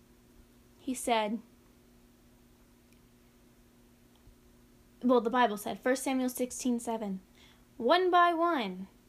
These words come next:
Jesse's sons came until there was none left, and Samuel still hadn't found the king. He asked if there was one other,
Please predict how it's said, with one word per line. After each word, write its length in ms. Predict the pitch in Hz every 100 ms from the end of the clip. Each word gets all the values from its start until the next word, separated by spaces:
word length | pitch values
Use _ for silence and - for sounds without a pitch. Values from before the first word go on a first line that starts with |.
| _ _ _ _ -
Jesse's 340 | 285 277 269
sons 380 | - - 277 247
came 400 | - - 294 285
until 320 | 233 233 254
there 180 | 240 247
was 220 | 240 247
none 560 | 240 233 254 302 339 320
left, 460 | 302 349 349 - - - -
and 160 | 320
Samuel 520 | 302 370 370 403 403
still 680 | 359 - - - 339 453 480
hadn't 340 | 415 359 320
found 440 | - 302 269 254 269
the 100 | 233
king. 460 | 226 226 208 196 - - - _ - - - - - - - -
He 160 | 320
asked 400 | 359 403 392 -
if 180 | 320 -
there 260 | 302 320 320
was 260 | 294 254
one 640 | - 226 233 320 381 392 392 - _ -
other, 420 | 302 240 196